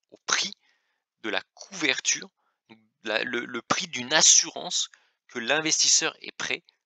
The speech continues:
pour se couvrir contre une res-, une, un risque de, de chute des marchés. Or, durant toute la décennie deux mille dix et au-delà, hein, durant la crise, euh, la crise du covid,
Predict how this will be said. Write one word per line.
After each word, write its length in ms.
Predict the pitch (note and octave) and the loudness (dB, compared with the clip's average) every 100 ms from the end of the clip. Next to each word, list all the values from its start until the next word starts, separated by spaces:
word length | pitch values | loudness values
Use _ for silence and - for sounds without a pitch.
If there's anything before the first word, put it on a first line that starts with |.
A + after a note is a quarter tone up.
| _ | _
pour 160 | - - | -8 0
se 120 | - | 0
couvrir 600 | - - D#3 - - D#3 - | -2 -14 -12 -12 -14 -18 -18
contre 260 | - D3+ - | -14 -14 -12
une 120 | A#2+ | -10
res-, 320 | A2+ A#2+ C#3 - | 0 0 0 -4
une, 160 | C#3 - | -12 -6
un 140 | B2 | -4
risque 300 | C3 D#3 - | 4 2 2
de, 220 | - G#2+ _ | -14 -18 _
de 140 | G#2+ | 2
chute 480 | A2+ - - - - | 8 8 6 -2 -10
des 100 | A#2+ | -4
marchés. 320 | A#2 - - _ - - _ _ _ _ _ | -2 -2 -4 _ -20 -20 _ _ _ _ _
Or, 380 | E3+ F#3 C#3 A#2 | 0 2 0 -6
durant 280 | A#2 A#2 A#2+ - | -8 -8 -6 -10
toute 180 | G3 | -6
la 140 | F3 C3 | -4 -4
décennie 640 | A#2 C#3 - C3 C3+ C#3+ _ _ _ _ - | -4 0 0 0 -4 -8 _ _ _ _ -10
deux 100 | A#2 | -10
mille 200 | A2+ A#2+ | -8 -8
dix 340 | A2 - - _ _ _ - | -2 -2 -2 _ _ _ -4
et 280 | D3 C#3+ _ _ _ _ _ _ _ _ _ _ _ _ _ _ - | -2 -4 _ _ _ _ _ _ _ _ _ _ _ _ _ _ -14
au-delà, 380 | C3+ A#2+ D3 G#3 | -10 -4 0 0
hein, 260 | E3 C3 - | 0 -6 -10
durant 240 | A2 A2 G#2+ | -10 -4 0
la 100 | G2+ | -2
crise, 480 | - D#3 C#3+ - - | -4 -6 -4 -4 -4
euh, 360 | - - G#2+ G#2 | -4 -2 -4 -4
la 100 | A2 | -8
crise 260 | - - | -4 -4
du 100 | A2 | -4
covid, 400 | - A2+ C3 F#3 | -8 -8 -8 -12